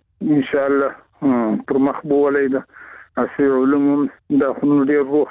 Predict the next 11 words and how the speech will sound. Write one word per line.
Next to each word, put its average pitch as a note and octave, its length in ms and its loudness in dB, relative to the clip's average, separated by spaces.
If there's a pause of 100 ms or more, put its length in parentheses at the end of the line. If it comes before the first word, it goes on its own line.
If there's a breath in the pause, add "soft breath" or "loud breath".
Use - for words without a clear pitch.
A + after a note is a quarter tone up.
سره D3 220 0
ځینې D3 300 0
جوړیږي. D#3+ 440 0 (680 loud breath)
اه، D3+ 240 0
خو - 180 -4
موږ F#3 260 0
هم، F#3+ 340 -2 (180)
اه، C#3+ 380 -2 (140)
په D3 60 -2
خپله F3+ 400 -2
کې، E3 220 -2